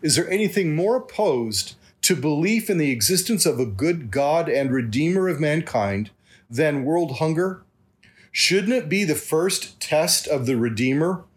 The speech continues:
before the world's gaze and on the world's behalf to give it bread and to end all hunger? Did not and does not the Redeemer of the world have to prove his credentials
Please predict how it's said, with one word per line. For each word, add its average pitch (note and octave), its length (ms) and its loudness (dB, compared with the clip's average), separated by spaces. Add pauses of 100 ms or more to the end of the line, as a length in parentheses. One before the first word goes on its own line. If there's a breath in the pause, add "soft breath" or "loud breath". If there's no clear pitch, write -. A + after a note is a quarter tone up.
(180 soft breath)
before D3 320 0
the C3+ 100 2
world's D3+ 460 0
gaze C#3 640 0 (300)
and D#3+ 200 2
on C#3+ 140 2
the C3 80 0
world's C3+ 420 0
behalf C#3+ 640 -2 (300 loud breath)
to D#3 120 2
give E3 200 0
it A3 220 -2
bread B2+ 560 0
and C3+ 160 0
to - 200 -4
end D#3 420 0
all B2+ 240 0
hunger? C#3+ 440 -2 (880)
Did F#3+ 300 0
not G#3 360 0
and D3 220 0
does E3 320 2
not C3+ 380 0
the D3+ 100 0
Redeemer C#3 580 0
of F3 160 0
the D3 80 0
world C#3 460 0 (200 soft breath)
have G#3 240 0
to A#3+ 100 2
prove A#3 640 0
his D#3+ 180 0
credentials D#3+ 1000 -2